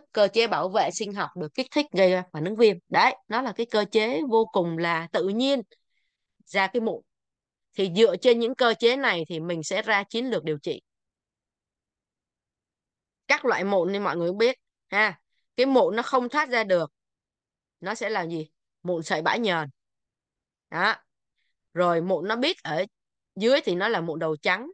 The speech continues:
còn nó bị hở ra thì mụn đầu đen. Khi nó có yếu tố viêm kèm theo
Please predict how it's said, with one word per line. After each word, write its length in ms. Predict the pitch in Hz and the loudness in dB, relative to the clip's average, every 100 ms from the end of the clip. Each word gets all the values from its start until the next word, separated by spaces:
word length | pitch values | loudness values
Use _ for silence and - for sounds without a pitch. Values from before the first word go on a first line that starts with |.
| _ | _
còn 160 | - 160 | -8 -6
nó 80 | 208 | -4
bị 160 | 190 | -4
hở 320 | 170 156 143 226 | -4 -4 -2 0
ra 140 | 208 185 | 0 0
thì 100 | 160 | -4
mụn 200 | 143 156 | -4 -6
đầu 160 | 147 | -4
đen. 280 | 151 190 185 - _ _ _ _ _ _ _ | 0 0 -2 -10 _ _ _ _ _ _ _
Khi 240 | - 226 214 | 0 0 2
nó 120 | 233 | 0
có 140 | 254 | 2
yếu 180 | 233 269 | 2 0
tố 260 | - 254 233 | 2 0 2
viêm 240 | 220 208 | -2 -2
kèm 280 | - 160 160 | -4 -6 -4
theo 360 | 196 190 180 | -4 -4 -6